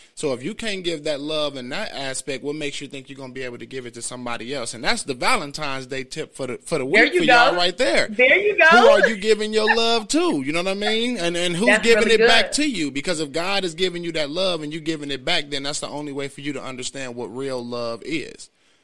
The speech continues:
Speaker 2: Yeah.
Speaker 1: You know
Speaker 2: I
Speaker 1: what
Speaker 2: mean,
Speaker 1: I mean? It's,
Speaker 2: hands
Speaker 1: it's deeper
Speaker 2: down.
Speaker 1: than physical. <clears throat>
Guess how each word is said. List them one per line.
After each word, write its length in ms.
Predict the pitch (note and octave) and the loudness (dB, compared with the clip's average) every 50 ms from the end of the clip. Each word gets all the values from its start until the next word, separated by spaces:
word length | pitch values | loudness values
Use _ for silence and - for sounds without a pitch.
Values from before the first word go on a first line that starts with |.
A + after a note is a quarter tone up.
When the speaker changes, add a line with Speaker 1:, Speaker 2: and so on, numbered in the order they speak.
| _ - | _ -4
Speaker 2:
Yeah. 560 | F#3+ D4 F4+ G#4+ A#4 A4+ - G#3+ D#4 C#4 - - | 0 2 2 2 4 4 4 4 4 2 0 0
Speaker 1:
You 80 | - | 4
know 60 | G#3 | 4
Speaker 2:
I 60 | C#4+ E4+ | 4 4
Speaker 1:
what 40 | F4 | 6
Speaker 2:
mean, 100 | F#4 F4+ | 4 4
Speaker 1:
I 60 | F4 E4 | 4 4
mean? 100 | D4+ E4 | 4 4
It's, 100 | E4 E4+ | 4 4
Speaker 2:
hands 160 | F4 E4+ D#4+ | 4 4 2
Speaker 1:
it's 100 | - - | 2 2
deeper 180 | F#3 B3 C4 D4 E4 E4 | 4 4 6 6 6 4
Speaker 2:
down. 100 | A#3+ E3+ | 2 2
Speaker 1:
than 140 | D3+ C#3 A#2 | 0 -2 -4
physical. 460 | - B2+ A2 G#2 G#2 - F2+ D2+ - _ _ _ - - - - | -4 -6 -6 -8 -12 -16 -16 -18 -20 _ _ _ -14 -12 -10 -10
<clears throat> 80 | G3+ | -10